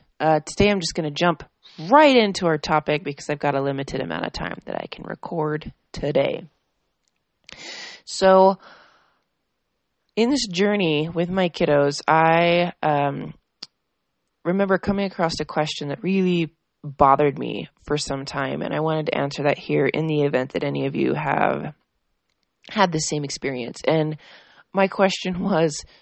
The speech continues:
"Why is my child so sick when I take care of my child as well as I can,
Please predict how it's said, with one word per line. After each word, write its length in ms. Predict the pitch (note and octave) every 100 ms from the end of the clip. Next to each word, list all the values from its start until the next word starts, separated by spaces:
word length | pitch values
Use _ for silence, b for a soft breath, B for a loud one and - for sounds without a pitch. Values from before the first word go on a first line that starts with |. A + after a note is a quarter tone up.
| b b _ _ _ _
"Why 480 | - F3+ F#3+ G#3 G#3
is 360 | - F#3 F3+ F3
my 180 | F3+ E3
child 380 | - E3+ E3 D#3
so 160 | - C4
sick 460 | - D#3+ D3 - -
when 240 | D#3+ E3
I 200 | D#3 D#3
take 260 | D3 D3 -
care 200 | - D#3
of 120 | D#3
my 120 | D3+
child 380 | D3+ - C#3+ C#3+
as 200 | D3 C#3+
well 260 | C#3+ D#3+ F3
as 140 | F#3+
I 120 | E3+ D#3
can, 520 | - F3+ E3 D3+